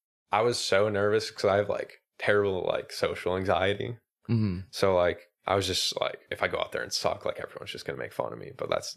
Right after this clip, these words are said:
Speaker 1: that's not at all how it is. Like, don't ever be scared of that. Like,
Speaker 2: Yeah. That was my biggest fear getting into. Uh, I,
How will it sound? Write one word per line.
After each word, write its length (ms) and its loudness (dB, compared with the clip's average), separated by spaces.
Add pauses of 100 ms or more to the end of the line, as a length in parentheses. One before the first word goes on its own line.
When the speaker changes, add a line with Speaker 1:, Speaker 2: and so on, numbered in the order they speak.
Speaker 1:
that's 200 2
not 400 4
at 60 2
all 140 4
how 200 -4
it 160 -6
is. 140 -10
Like, 160 -4
don't 240 2
ever 200 0
be 100 -12
scared 300 -6
of 80 -8
that. 300 -6
Like, 140 2
Speaker 2:
Yeah. 680 -6 (260)
That 140 6
was 120 4
my 160 6
biggest 320 2
fear 160 6
getting 240 4
into. 480 0 (200)
Uh, 440 2 (420)
I, 380 2